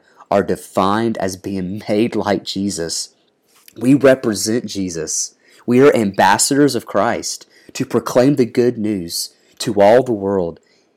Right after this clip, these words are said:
and how we live and what we say and, and the ideas that we have that shape our mind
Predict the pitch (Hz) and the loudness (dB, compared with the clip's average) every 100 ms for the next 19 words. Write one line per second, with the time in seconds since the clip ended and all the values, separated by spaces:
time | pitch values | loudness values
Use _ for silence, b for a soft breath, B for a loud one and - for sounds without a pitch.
0 | _ - 107 90 - 123 165 151 123 123 | _ -4 -2 -2 -2 2 4 4 0 2
1 | 113 95 85 95 123 131 123 - - 110 | 0 0 -6 0 0 0 -2 -2 -2 -2
2 | 95 - B B 95 - 110 104 104 107 | -2 -6 B B -4 -2 -2 2 2 2
3 | 98 95 123 135 156 147 120 123 117 110 | -2 -2 -2 2 2 2 -2 -2 -2 -2
4 | 101 95 - - - - 131 156 139 120 | -2 -2 -6 -8 -4 0 0 0 -4 -4
5 | 117 120 95 87 | -4 -6 -8 -12